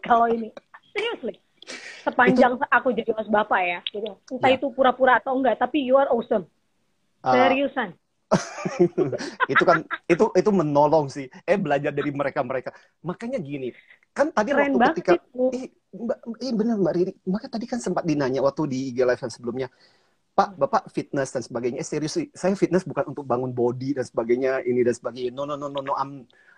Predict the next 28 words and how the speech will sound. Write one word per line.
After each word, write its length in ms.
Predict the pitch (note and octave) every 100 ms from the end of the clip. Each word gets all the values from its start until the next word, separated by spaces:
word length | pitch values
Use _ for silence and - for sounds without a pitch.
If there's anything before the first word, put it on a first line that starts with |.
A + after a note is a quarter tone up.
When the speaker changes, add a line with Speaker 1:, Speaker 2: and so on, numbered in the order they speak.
| _
Speaker 2:
I'm 160 | C#3 D3+
not 160 | A3 D#3+
that 160 | D3+ -
crazy 480 | - C3 C3 A#2+ C#3+
tentang 480 | C#3+ C#3 C3+ C#3+ C#3 -
body 480 | A#2 C3 C3+ C3+ D#3+
mau 80 |
dibentuk 400 | C3+ B2+ A#2+ A#2+
dan 160 | C3 A2+
sebagainya. 400 | - A2 A2+ G2+
Tapi 240 | D3 -
lebih 240 | A3 B2+ -
kepada 160 | D3
gini. 240 | D#3 C#3 A#2+ - _ _ _ _
So, 400 | - - D4+ E4+ -
eh, 160 | - E3
ketika 320 | F#3 G#3 A#3
kita 240 | - -
lakukan 320 | A3 F3 - F3+
dengan 240 | D3 D3
proper, 640 | - - C#3+ - B2 A2 - _ _ _
itu 240 | - F#3+ C#4
membangun, 640 | A#3+ C3+ A2 A#2 B2+ C#3 - _ _
eh, 140 | - - - -
apa 160 | G#3
ya, 160 | A3+ A#2
Speaker 1:
Betul. 160 | G#3+
Speaker 2:
kerangka. 560 | - G#3 F3+ E3 - -